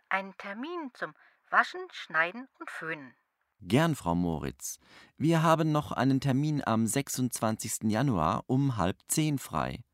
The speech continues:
Speaker 1: Was ist das denn für ein Wochentag?
Speaker 2: Ein Freitag.
Speaker 1: Ach nein, da kann ich nicht. Da bin ich mit Johannes verabredet. Haben Sie vielleicht einen Termin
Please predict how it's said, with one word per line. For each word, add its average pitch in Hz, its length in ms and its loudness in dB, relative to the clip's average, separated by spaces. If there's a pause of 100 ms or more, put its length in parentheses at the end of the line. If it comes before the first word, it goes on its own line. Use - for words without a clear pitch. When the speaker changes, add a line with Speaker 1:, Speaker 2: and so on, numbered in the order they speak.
(560)
Speaker 1:
Was - 220 -4
ist - 240 -20
das 190 240 -2
denn 196 180 -4
für 208 180 2
ein 202 220 -2
Wochentag? 196 560 0 (520)
Speaker 2:
Ein 80 180 0
Freitag. 101 680 -2 (680)
Speaker 1:
Ach - 180 8
nein, 165 460 0 (240)
da 311 100 2
kann 190 300 -2
ich 147 220 -18
nicht. - 380 -20 (600)
Da 208 140 0
bin 220 200 -10
ich 233 200 -12
mit 220 180 -12
Johannes 302 420 2 (120)
verabredet. - 760 -10 (460)
Haben 208 400 2
Sie 220 100 -18
vielleicht 220 600 0
einen 220 320 0
Termin 226 480 -8